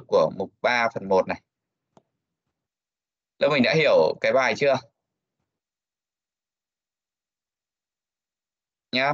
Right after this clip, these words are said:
bây giờ làm đi. À, bạn nào làm, thầy nghĩ là cái này nó, nó không khó, nó, nó không khó.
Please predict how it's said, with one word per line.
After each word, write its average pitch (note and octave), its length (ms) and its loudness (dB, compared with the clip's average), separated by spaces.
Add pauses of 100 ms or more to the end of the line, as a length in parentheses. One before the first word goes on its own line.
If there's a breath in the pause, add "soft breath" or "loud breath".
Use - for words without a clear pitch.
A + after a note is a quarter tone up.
bây C#3 140 -2
giờ B2 260 2
làm A2 340 2
đi. B2+ 220 0 (1000)
À, G2 340 0
bạn G#2 280 -2
nào G#2 180 0
làm, G2+ 480 -2
thầy B2 160 0
nghĩ B2+ 180 2
là D3+ 180 0
cái C3+ 100 0
này C#3 160 0
nó, B2 140 0 (160)
nó C3+ 140 0
không D#3 200 -2
khó, B2+ 340 2 (200)
nó, A#2 260 2
nó A2+ 120 4
không C3 200 -2
khó. A2 300 2